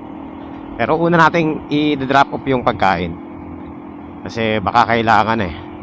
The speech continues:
Ito suspension naman, di naman mabubulok to, eh. <laughs> Tsaka sinabi ko naman dun sa, ano,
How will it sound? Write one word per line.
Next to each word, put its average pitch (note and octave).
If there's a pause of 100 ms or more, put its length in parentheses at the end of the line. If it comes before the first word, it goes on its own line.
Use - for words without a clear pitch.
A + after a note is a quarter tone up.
(880)
Ito C#3
suspension C#3
naman, D3
di B2+
naman A#2
mabubulok B2
to, D3+
eh. - (800)
<laughs> -
Tsaka C3+
sinabi C#3+
ko C#3
naman C3
dun B2
sa, G#2
ano, G2+